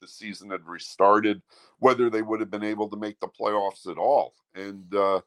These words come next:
you know, last season, sort of the same deal. They, they weren't, you know, they weren't always,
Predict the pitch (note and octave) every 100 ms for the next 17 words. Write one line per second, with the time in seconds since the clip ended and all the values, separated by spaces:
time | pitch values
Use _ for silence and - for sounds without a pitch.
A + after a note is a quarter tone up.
0 | _ _ _ - B2 A2+ G#2+ B2 C3+ C3
1 | - C#3+ C#3+ C3 A#2+ A2+ - - C3+ C3
2 | A#2+ A2 G#2+ G2+ - A#2+ A#2 G2+ G2 A#2+
3 | B2+ G2 G2 G2+ G2+ G2+ A2+ G#2+ - _
4 | _ - A#2 G2+ G2+ F#2+ _ G#2+ G#2 A2
5 | B2 A#2+ - _ _ _ _ - A#2 B2
6 | A#2+ A2+ G#2 F#2+ -